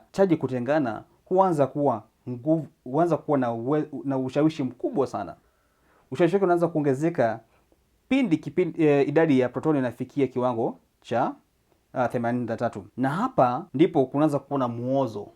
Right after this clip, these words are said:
wa elementi. Eh, muozo ule ambalo tulikuwa tunaita, <laughs> eh,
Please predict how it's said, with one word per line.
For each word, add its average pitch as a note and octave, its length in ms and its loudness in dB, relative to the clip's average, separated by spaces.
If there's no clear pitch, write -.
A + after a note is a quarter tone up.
wa A#2+ 120 0
elementi. A#2+ 580 -6
Eh, A#2 680 0
muozo C#3 320 2
ule C#3 140 4
ambalo C3 360 4
tulikuwa C3+ 240 -2
tunaita, B2 600 4
<laughs> - 1400 -2
eh, A#2+ 300 0